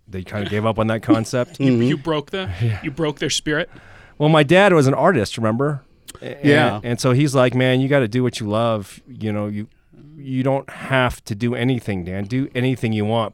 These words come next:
Speaker 1: but do amazing things," you know?
Speaker 3: Mm-hmm.
Speaker 1: So he, they were very lo-, low pressure. I mean, they wanted me to go to college and get this degree, and I ended up getting it, by the way.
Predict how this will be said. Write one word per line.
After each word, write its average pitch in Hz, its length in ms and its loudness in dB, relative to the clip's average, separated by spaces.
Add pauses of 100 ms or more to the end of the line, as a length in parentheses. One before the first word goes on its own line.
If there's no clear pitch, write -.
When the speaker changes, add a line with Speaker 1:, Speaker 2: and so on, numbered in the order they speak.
(120)
Speaker 1:
but 101 160 -6 (160)
do 120 200 -2
amazing 98 440 -4
things," 107 440 -6
you 101 60 -6
know? 110 240 -6 (140)
Speaker 3:
Mm-hmm. 110 160 -4
Speaker 1:
So 101 300 -4 (640)
he, - 180 -20 (120)
they 123 120 -2
were 156 100 0
very 123 320 2
lo-, 120 240 -8 (180)
low 120 300 -4
pressure. 117 520 -4
I 123 40 -8
mean, 117 160 -2
they 120 120 2
wanted 123 320 0
me 113 240 -2
to 110 120 -2
go 107 160 -4
to 107 80 -2
college 98 420 -8
and 98 100 -6
get 98 100 -10
this - 160 -14
degree, 95 480 -8
and 90 200 -8 (340)
I 123 100 2
ended 170 160 6
up 123 80 0
getting 127 260 2
it, 92 140 -8
by 98 140 -4
the 95 80 -4
way. 92 200 -6